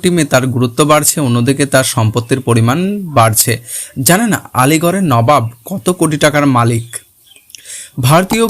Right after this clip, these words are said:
ক্রিকেট সম্পর্কে খোঁজ রাখেন রিঙ্কু সিংকে চেনেন না এমন ক্রিকেট প্রেমী খুবই কমই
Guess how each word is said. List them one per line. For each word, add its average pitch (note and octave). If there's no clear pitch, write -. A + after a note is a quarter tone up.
ক্রিকেট D3
সম্পর্কে F3+
খোঁজ C3+
রাখেন D3
রিঙ্কু A#2+
সিংকে D#3+
চেনেন D3+
না C3
এমন C#3
ক্রিকেট B2+
প্রেমী C#3+
খুবই C3+
কমই A#2